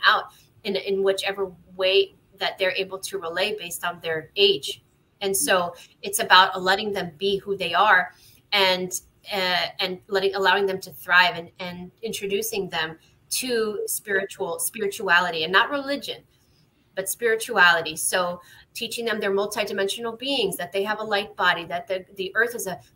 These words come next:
beautiful living being, and how can we respect the earth and animals, and how do we ground and connect ourselves, teach them about energy, teach them about, about their emotions and all the things that,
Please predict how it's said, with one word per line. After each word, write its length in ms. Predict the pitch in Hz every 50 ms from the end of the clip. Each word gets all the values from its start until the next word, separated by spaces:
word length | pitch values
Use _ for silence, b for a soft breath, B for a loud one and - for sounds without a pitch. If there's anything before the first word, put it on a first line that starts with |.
| _
beautiful 580 | - 202 208 240 269 285 285 262 269 269 226 208
living 320 | 202 208 196 208 208 202
being, 380 | 202 214 226 240 220 196 185 165
and 100 | 165 170
how 140 | - 202 202
can 180 | 202 - 233
we 80 | 208 196
respect 400 | 196 196 196 - - 214 202 -
the 160 | 214 214 220
earth 160 | 233 233 226
and 100 | 214 185
animals, 440 | 175 - 208 226 233 214 185 170 -
and 100 | 175 175
how 80 | 185 190
do 100 | 196 202
we 140 | 202 208 196
ground 420 | - - 196 185 196 214 220 214
and 120 | 196 196
connect 340 | - - 190 214 220 - -
ourselves, 400 | 208 196 190 - - 175 185 - -
teach 200 | - 196 - 202
them 80 | 269
about 200 | 214 220 220 214 214 -
energy, 480 | 202 220 226 226 220 190 175 165 160 b b b b b b
teach 220 | - 196 196 -
them 120 | - 214
about, 320 | 208 202 196 185 185 185 180 - - _ _ _ _ _ _ _ _ _ _ _ - - -
about 240 | - 202 190 202 196
their 160 | 208 196 196
emotions 440 | 196 190 208 220 - 208 190 180 180
and 100 | 170 160
all 140 | 185 196
the 100 | 190 190
things 340 | 180 - - 185 180 180 175
that, 220 | - 170 165 160